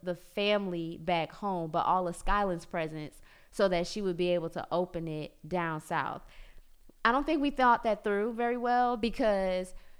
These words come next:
not only did we have to pack all that stuff back in the car to bring it back up here, but all the presents that she got from all the family had to get packed in the car too. That was an interesting ride back, because we had, like, toys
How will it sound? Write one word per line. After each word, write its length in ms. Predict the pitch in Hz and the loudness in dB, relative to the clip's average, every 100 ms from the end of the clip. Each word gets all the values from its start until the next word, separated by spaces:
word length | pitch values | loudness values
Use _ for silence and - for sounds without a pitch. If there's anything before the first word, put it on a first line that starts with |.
| - - | -16 -2
not 300 | 226 226 262 | 4 4 4
only 260 | 262 247 | 2 -2
did 260 | 214 208 202 | 0 0 0
we 260 | 208 220 | -2 -4
have 300 | 233 208 208 - | 0 0 -2 -6
to 200 | 220 190 | -12 -12
pack 380 | - 233 226 - | -8 -6 -4 -2
all 180 | 208 196 | -2 -2
that 180 | 185 - | -4 -6
stuff 260 | 202 190 175 | -6 -6 -4
back 240 | 180 185 202 - | -2 -2 -4 -4
in 220 | 226 262 | -2 0
the 100 | 233 | -2
car 400 | - 190 170 170 | -2 -2 0 -2
to 140 | 170 180 | -6 -6
bring 260 | 175 170 | -6 -6
it 340 | 165 69 156 - | -8 -12 -8 0
back 300 | 190 180 - | 2 2 0
up 220 | 214 226 | 0 0
here, 480 | - 185 165 156 160 - _ - | -4 -6 -4 -4 -8 -16 _ 2
but 160 | 208 | 4
all 220 | 196 214 | 6 6
the 80 | 220 | 6
presents 440 | - 240 202 208 196 | 4 0 -2 -4 -4
that 140 | 180 | -4
she 160 | - 214 | -4 -4
got 280 | 202 196 196 | -2 -2 -2
from 160 | 202 | -4
all 160 | 185 170 | -2 -2
the 80 | 175 | -4
family 680 | 202 214 226 247 262 269 - - | -4 -4 -6 -6 -6 -8 -12 -16
had 260 | - 240 202 | -2 0 0
to 80 | 208 | 0
get 220 | 190 180 | -2 -2
packed 320 | 214 185 - | -2 -2 -2
in 100 | 180 | -6
the 80 | 170 | -6
car 300 | - 170 156 | -2 -2 -2
too. 380 | 156 - 160 - - _ _ _ _ _ - - - - - | -4 -6 -6 -8 -20 _ _ _ _ _ -16 -16 -18 -12 0
That 180 | 233 226 | 2 4
was 140 | 220 | 2
an 100 | 214 | 2
interesting 480 | 202 180 185 180 170 | 0 -2 -6 -4 -2
ride 280 | 165 156 147 | 0 0 0
back, 320 | 151 143 - | -2 -4 -4
because 440 | 190 - 170 165 | -8 -2 -2 -4
we 260 | 175 220 220 | -6 -6 -4
had, 440 | 214 180 165 151 | -2 0 0 -4
like, 440 | 175 165 156 160 - | -4 -2 -2 -4 -12
toys 680 | - 214 190 180 170 160 | -4 0 2 0 -2 -6